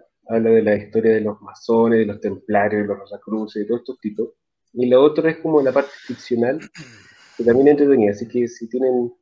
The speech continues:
ánimo de profundizar un poco más como en, en los aspectos históricos de esto, en una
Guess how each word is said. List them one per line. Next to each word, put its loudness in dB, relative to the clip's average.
ánimo 4
de 4
profundizar -4
un -4
poco -4
más -10
como -2
en, -2
en -8
los -12
aspectos -6
históricos 0
de 0
esto, -4
en 0
una 0